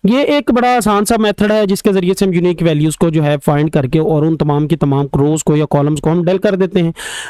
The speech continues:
But हम थोड़ा सा एडवांस method की तरफ चलते हैं। वो क्या है जी? एडवांस method ये है,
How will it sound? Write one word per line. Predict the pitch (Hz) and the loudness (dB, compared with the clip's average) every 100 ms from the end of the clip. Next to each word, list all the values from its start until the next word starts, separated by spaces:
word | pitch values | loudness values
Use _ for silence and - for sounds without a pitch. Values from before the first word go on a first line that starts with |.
| - | -2
But | 190 226 - - - | 0 0 -6 -10 -2
हम | 220 | 0
थोड़ा | 226 233 | 2 2
सा | 233 214 | 2 0
एडवांस | 196 185 208 233 - 233 226 214 | 2 2 0 0 0 0 0 0
method | 202 190 202 | 0 0 0
की | 196 | 0
तरफ | 208 208 | -2 0
चलते | - 170 180 | 0 0 0
हैं। | 190 202 | 0 0
वो | 196 208 | 0 0
क्या | 208 196 | 0 2
है | 196 | 0
जी? | 175 202 | 0 0
एडवांस | - 175 185 226 226 | 0 0 0 0 0
method | 220 220 202 | 0 0 0
ये | 208 | 0
है, | 196 160 | 2 0